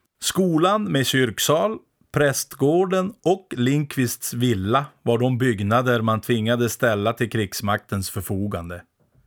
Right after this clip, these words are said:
Dessutom uppfördes en barack och ett matförråd. De stod väster om badhuset. Prästfamiljen, som då bestod av Hilmer och Maja Eby med barnen Per David, Karin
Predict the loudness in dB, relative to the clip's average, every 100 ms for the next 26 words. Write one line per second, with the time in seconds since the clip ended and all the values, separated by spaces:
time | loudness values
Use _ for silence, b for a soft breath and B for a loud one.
0 | _ _ _ _ _ _ _ 2 2 0
1 | 0 0 2 2 2 2 4 2 0 0
2 | 0 2 2 2 0 _ -2 -2 -2 -2
3 | 0 0 -2 -6 -2 -2 -2 -6 -14 b
4 | b b b -2 0 0 0 0 0 -2
5 | -4 -2 -2 -2 -4 -6 -6 -8 -14 _
6 | _ _ _ _ _ _ _ b b b
7 | b b b b b 0 0 0 2 2
8 | 4 2 4 2 2 2 4 2 0 0
9 | 0 0 2 2 0 0 0 2 2 2
10 | 0 -2 -4 -2 2 2 2 0 0 0
11 | 0 0 0 -2 -4 B B B 0 2
12 | 4 4 2 0 0 0 4 4 4 2
13 | 0 -2 -12 -2 2 2 2 0 -2